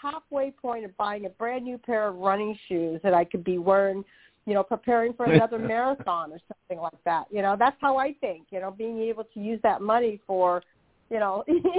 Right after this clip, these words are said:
Speaker 1: <laughs> for more healthier addictions. <laughs>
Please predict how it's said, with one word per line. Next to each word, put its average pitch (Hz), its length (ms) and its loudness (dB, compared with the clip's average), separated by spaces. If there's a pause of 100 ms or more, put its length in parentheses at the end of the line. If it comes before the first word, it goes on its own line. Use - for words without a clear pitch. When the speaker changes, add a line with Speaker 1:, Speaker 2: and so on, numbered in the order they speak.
(140)
Speaker 1:
<laughs> - 500 -20
for 240 220 -6
more 226 320 -8 (360)
healthier 254 520 -2
addictions. 262 640 -6 (500)
<laughs> 427 680 -6